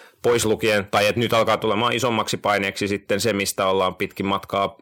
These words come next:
matkaa puhuttu, eli, eli kaikkien muiden tautien hoitamatta jääminen,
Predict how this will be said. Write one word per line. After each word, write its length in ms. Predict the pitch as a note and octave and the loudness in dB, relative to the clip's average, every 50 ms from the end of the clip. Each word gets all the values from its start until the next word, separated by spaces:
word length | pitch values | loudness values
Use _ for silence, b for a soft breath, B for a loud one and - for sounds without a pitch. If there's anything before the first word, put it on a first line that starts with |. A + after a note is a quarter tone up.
| _ _ - | _ _ -4
matkaa 400 | A2 G#2+ G2+ - - - F#2 F2+ | -4 -4 -4 -4 -4 -2 -2 -2
puhuttu, 480 | - G#2+ F#2 F#2 F2+ - _ - F2 | 0 -2 -2 -2 -4 -6 _ -2 -2
eli, 200 | F2 F2 F2+ E2+ - | 0 0 0 -2 -2
eli 160 | F2+ F2 E2+ | -4 -4 -2
kaikkien 420 | - F#2 F2+ - - - G2+ G2 G#2+ | -2 -2 -2 -2 -2 -2 0 0 0
muiden 460 | A2+ B2+ B2+ A2+ F#2+ F2 D#2+ C#2+ - | 2 2 2 2 2 2 0 -2 -2
tautien 480 | E2 D#2+ D#2+ D#2+ - - D#2 D#2 D#2+ E2 | -2 -2 -2 -2 -2 -4 -4 -4 -4 -4
hoitamatta 640 | E2 E2 D#2 D2 - - D#2+ E2 - _ - - | -4 -4 -4 -4 -6 -8 -10 -10 -12 _ -10 -8
jääminen, 580 | D#2 E2 D#2 C#2+ C2+ D2 F2 F#2+ G2 G2+ F#2+ | -6 -4 -4 -4 -4 -6 -6 -6 -4 -6 -6